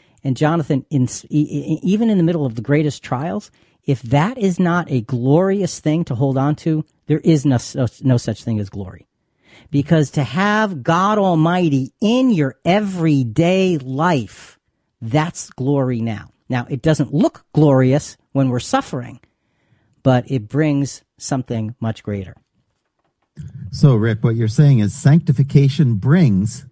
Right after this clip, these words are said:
Speaker 2: glorification.
Speaker 1: That's exactly, exactly what I'm saying. Let's go to Philippians one,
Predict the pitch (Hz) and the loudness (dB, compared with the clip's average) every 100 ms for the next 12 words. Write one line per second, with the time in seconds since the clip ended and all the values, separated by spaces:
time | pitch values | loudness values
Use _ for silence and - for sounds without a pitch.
0 | - 95 120 123 107 - 98 131 147 135 | -10 -2 2 2 2 0 0 2 2 0
1 | - 135 113 - 117 113 113 127 123 104 | -4 -4 -4 -4 -6 -4 -2 -2 -2 -6
2 | 98 87 135 110 107 120 - 107 104 98 | -8 -8 -12 -6 -4 -2 -4 -6 -6 -6
3 | - 98 131 - 147 - 156 139 127 113 | -8 -6 -4 -2 -2 0 -2 0 -2 -2
4 | 113 123 120 117 | 0 0 2 -2